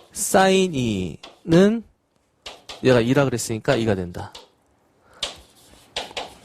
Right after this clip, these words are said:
아, 지투는 사인 이분의 <coughs> 이가 된다라는 얘기죠. 이렇게. 야, 이거 어차피 상수잖아. 야, 그럼 얘가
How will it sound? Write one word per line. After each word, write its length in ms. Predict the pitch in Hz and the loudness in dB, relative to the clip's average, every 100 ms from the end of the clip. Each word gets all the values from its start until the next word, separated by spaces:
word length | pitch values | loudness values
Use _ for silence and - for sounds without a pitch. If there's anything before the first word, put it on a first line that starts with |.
| - - | -8 -2
아, 120 | 110 | 0
지투는 720 | - 147 - 165 156 185 233 233 _ _ _ - - _ _ _ - - - - - | 2 0 2 2 6 6 6 2 _ _ _ -20 -20 _ _ _ -20 -20 -20 -14 -4
사인 360 | - 208 202 | 2 4 4
이분의 560 | 135 135 135 160 214 - - | 0 -2 2 2 2 -2 0
<coughs> 280 | - 762 554 | 2 2 2
이가 180 | 123 135 | -2 -4
된다라는 460 | 123 120 104 90 | -6 -8 -10 -12
얘기죠. 280 | 95 95 - - | -14 -18 -20 -20
이렇게. 260 | - _ _ _ _ _ _ _ 139 _ _ _ _ _ _ _ _ _ _ _ _ _ _ _ _ 151 | -20 _ _ _ _ _ _ _ _ _ _ _ _ _ _ _ _ _ _ _ _ _ _ _ _ 0
야, 60 | |
이거 140 | 135 135 | 2 2
어차피 220 | 180 165 | 0 -2
상수잖아. 640 | 202 247 208 143 117 98 _ _ _ _ _ _ _ - - _ _ _ - - - - - | -2 0 0 0 -2 -6 _ _ _ _ _ _ _ -20 -20 _ _ _ -20 -20 -18 -8 2
야, 100 | 165 | 2
그럼 200 | 175 196 | 4 4
얘가 320 | 170 170 165 | 6 6 4